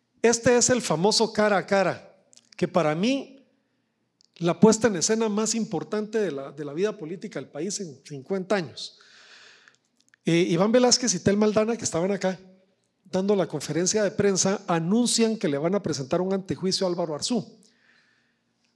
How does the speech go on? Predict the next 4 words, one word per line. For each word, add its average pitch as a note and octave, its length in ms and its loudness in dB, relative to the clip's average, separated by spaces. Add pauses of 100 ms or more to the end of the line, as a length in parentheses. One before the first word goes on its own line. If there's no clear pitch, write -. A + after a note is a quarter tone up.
(140)
Álvaro A#3+ 640 2 (360)
empezó F#3 640 0
a A3 80 4
ver A3 440 0